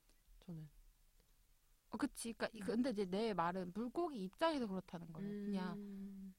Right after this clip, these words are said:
Speaker 2: 이, 이 사연만 그런 게 아니라 지금 나는 이 사연을 이거를 구구절절에 에이포 용지 진짜 뭐 몇십 장에 갖다 놔도 사실 나는 이거 하나예요. 그냥 한 줄이야, 그냥.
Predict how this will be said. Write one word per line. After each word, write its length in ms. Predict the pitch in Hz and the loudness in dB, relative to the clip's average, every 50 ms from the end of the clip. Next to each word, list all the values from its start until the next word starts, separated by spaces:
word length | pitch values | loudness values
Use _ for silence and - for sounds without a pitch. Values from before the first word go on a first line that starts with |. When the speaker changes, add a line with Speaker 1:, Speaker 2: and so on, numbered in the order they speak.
| - | -6
Speaker 2:
이, 200 | - 240 254 277 | 0 2 2 2
이 200 | - 202 226 254 269 | 2 2 2 2 4
사연만 500 | - 370 392 427 440 440 453 453 427 349 | 8 10 10 10 10 8 6 4 4 6
그런 180 | 262 247 240 | 6 6 4
게 60 | 240 220 | 4 4
아니라 160 | 185 220 220 196 | 2 2 0 0
지금 320 | - - 277 262 311 285 | 0 -2 0 2 4 6
나는 300 | 208 185 196 220 247 240 | 6 6 6 4 2 2
이 160 | - 196 233 | 2 0 -2
사연을 460 | 254 - 349 349 349 339 339 349 247 - - - - - - - - - | 0 2 4 4 4 2 2 0 0 -2 -4 -10 -12 -14 -16 -18 -10 -2
이거를 300 | - 254 285 311 311 302 269 | 0 2 4 4 2 2 0
구구절절에 580 | - 277 262 320 320 247 233 214 254 254 220 180 | -2 0 0 2 4 4 4 4 4 4 4 4
에이포 200 | 208 233 - 294 | 2 2 2 0
용지 180 | 254 - - | 0 0 -2
진짜 180 | - - 240 226 | -4 -2 -2 -2
뭐 160 | 214 208 196 | 0 -2 0
몇십 340 | 185 196 226 240 - - - | 2 2 2 2 0 -2 2
장에 140 | - 330 302 | 2 4 4
갖다 280 | 233 185 - - 277 247 | 2 0 2 4 4 4
놔도 220 | 220 220 294 277 | 4 4 0 -4
사실 240 | - - 392 - 320 262 | 0 0 -2 -2 2 0
나는 320 | 208 214 226 233 214 156 - - _ - | 2 2 2 2 0 -2 -6 -10 _ -8
이거 180 | - 220 240 269 | -6 -2 0 0
하나예요. 460 | 262 - 403 415 440 415 339 320 311 247 | 2 2 0 2 2 2 2 2 2 0
그냥 180 | 214 196 202 220 | 0 -2 0 0
한 140 | 330 392 | -2 -2
줄이야, 260 | 392 381 359 294 277 240 | 0 -2 -2 -2 0 -2
그냥. 300 | 202 190 180 165 165 | -2 -2 -4 -4 -6